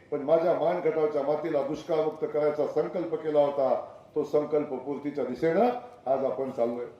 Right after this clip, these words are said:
तुम्हा सगळ्यांना आठवतं, उरमोडीचं पाणी आलं, जे गटापूरचं पाणी आलं, मागच्या निवडणुकीला इथंच मी भाषण केलं होतं. आणि त्या भाषणामध्ये मी सांगितलं होतं की आमच्या बत्तीस गावाला पाणी आता जे कटापूरचं येतंय,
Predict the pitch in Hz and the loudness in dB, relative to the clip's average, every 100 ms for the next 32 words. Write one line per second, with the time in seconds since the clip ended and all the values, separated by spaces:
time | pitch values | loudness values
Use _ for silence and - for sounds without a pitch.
0 | - - _ _ _ _ - - _ _ | -20 -20 _ _ _ _ -20 -20 _ _
1 | - - - - - 165 180 180 180 202 | -20 -20 -20 -20 -4 4 6 6 8 8
2 | 190 190 208 202 202 - - - - - | 8 6 6 8 8 6 0 -10 -18 -18
3 | - 185 208 220 208 220 208 214 220 220 | 0 4 6 6 8 6 8 8 10 10
4 | 226 202 - - - - - 196 226 220 | 10 8 4 -6 -18 -20 6 10 10 10
5 | 220 226 226 220 220 214 233 226 233 220 | 6 6 8 6 4 4 8 8 8 4
6 | - - - - 202 214 233 220 220 226 | -2 -14 -20 -2 0 4 4 6 6 6
7 | 226 226 208 202 240 - 233 208 202 233 | 6 6 6 4 4 4 0 2 4 4
8 | 226 226 233 226 220 190 - - - 180 | 6 6 8 8 4 2 -8 -18 -10 0
9 | 214 185 185 196 214 208 208 196 190 190 | 4 6 4 2 -2 -2 -2 0 0 0
10 | 196 208 214 262 277 - - - 190 202 | -4 -4 2 4 4 2 -8 -2 0 2
11 | 220 202 202 208 233 180 196 202 202 196 | 2 2 2 0 0 6 6 6 6 4
12 | 185 196 202 190 240 277 - - - 180 | 4 4 2 4 4 4 -2 -8 -12 0
13 | 202 208 196 196 196 196 190 180 190 180 | 2 2 2 2 2 -2 -4 -4 -4 -2